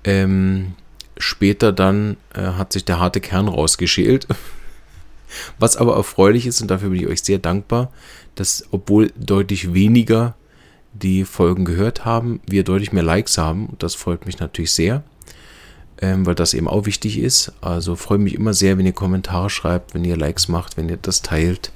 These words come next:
ähm, weil das natürlich, äh, sehr gut ist, für den Algorithmus gesehen zu werden. Also auch wenn ihr andere Podcasts hört, wenn ihr andere, äh, F-,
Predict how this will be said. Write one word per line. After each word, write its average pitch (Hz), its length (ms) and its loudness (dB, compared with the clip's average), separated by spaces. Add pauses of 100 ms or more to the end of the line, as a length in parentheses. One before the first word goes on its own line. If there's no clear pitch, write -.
(1000)
ähm, 87 500 0 (160)
weil 87 160 0
das - 240 0
natürlich, - 500 -2 (1500)
äh, 80 460 -2 (600)
sehr 104 240 2
gut 101 220 0
ist, - 280 0 (120)
für - 140 -2
den 78 120 -4
Algorithmus 101 600 -4
gesehen 98 360 2
zu - 200 -4
werden. 113 340 0 (880)
Also 92 220 0
auch - 200 -2
wenn 73 120 -2
ihr 82 380 -2 (460)
andere 117 280 -2
Podcasts - 640 -2
hört, 92 220 0
wenn 87 100 0
ihr 82 120 -2
andere, 85 320 -2
äh, 82 580 -6 (300)
F-, - 380 -14